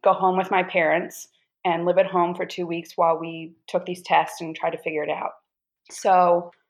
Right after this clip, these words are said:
that was really, really, really hard 'cause I wasn't sure when I was coming back.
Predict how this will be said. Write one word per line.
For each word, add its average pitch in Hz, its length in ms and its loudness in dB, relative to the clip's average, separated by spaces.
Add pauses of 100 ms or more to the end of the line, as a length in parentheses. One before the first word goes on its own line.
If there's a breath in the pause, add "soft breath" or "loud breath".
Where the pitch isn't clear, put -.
(280)
that 202 200 6
was 233 200 0
really, 185 360 0
really, 180 240 4
really 165 240 2
hard 160 440 2
'cause 180 120 -4
I 180 80 4
wasn't 196 380 2
sure 175 280 4
when 170 240 2
I 196 100 4
was 208 140 0
coming 190 300 -4
back. 156 420 2